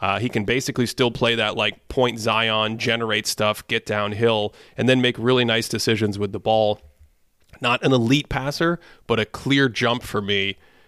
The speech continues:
in that category. So you add all that up, then you get to the defensive side, which is another question mark. I, I just don't know what to do with him. I,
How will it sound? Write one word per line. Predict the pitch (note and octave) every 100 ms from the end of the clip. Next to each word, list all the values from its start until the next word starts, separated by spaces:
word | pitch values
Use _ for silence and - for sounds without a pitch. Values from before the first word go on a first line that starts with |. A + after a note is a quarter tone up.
| _ -
in | A#2+
that | A2 G#2
category. | - G#2 G2+ G2+ G2 G2
So | - A2 G2+ - - - - - _ -
you | C#3
add | D3
all | D3+ D3
that | C#3+ C#3
up, | C#3 -
then | B2+
you | B2
get | B2
to | A#2
the | A2
defensive | B2+ B2+ A#2+ A#2+ G#2+
side, | A#2 A2+ A2
which | G2+
is | G#2
another | G2 G#2+ A#2+ A#2+ A2+ _ _
question | - A#2 - A2
mark. | G#2+ G#2+ -
I, | A#2 C#3+ C#3
I | B2
just | C#3+ B2
don't | C3+ C3+
know |
what | A#2+ A#2
to | G#2
do | B2+
with | C3 A#2
him. | G#2 G2+ G2 _ _
I, | -